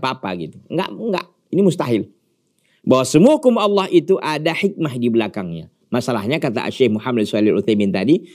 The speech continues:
terkadang kita tahu hikmah, terkadang tidak. Nah, demikian ikhwati fillah, a'azzani Allahu ta'ala wa iyyakum jami'an.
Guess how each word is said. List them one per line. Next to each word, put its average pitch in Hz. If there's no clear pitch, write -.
terkadang 147
kita 127
tahu 117
hikmah, 127
terkadang 110
tidak. 85
Nah, 98
demikian 120
ikhwati 110
fillah, 110
a'azzani 117
Allahu 95
ta'ala 101
wa 95
iyyakum 85
jami'an. 80